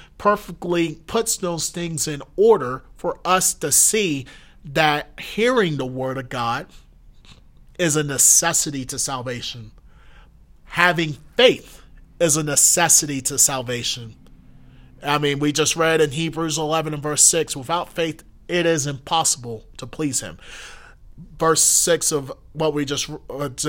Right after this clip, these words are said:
we just mentioned in chapter eleven makes it very clear that belief in, or faith is extremely important. But it is a necessity that repentance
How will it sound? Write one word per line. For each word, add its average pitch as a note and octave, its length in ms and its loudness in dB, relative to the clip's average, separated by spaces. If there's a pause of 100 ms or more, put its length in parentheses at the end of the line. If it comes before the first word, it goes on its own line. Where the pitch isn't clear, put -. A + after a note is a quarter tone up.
(140)
we D3+ 140 0
just - 440 2 (300)
mentioned D#3+ 440 2
in B2+ 140 -8 (180)
chapter D#3+ 380 -2
eleven C3+ 540 -2
makes C#3 240 -6
it B2+ 120 -8
very C#3 200 -4
clear D#3 320 0
that C3 220 -6
belief B2+ 480 -6 (220)
in, B2 240 -10
or C3+ 240 -2
faith D#3 380 -4
is C3 320 -6
extremely C3+ 800 -4
important. A#2+ 440 -10 (1200)
But C#3 240 -2
it D3+ 140 0
is C#3+ 200 -2 (140)
a C#3 40 -16
necessity C3+ 1000 -2 (1000)
that D#3 260 2
repentance D#3 880 -2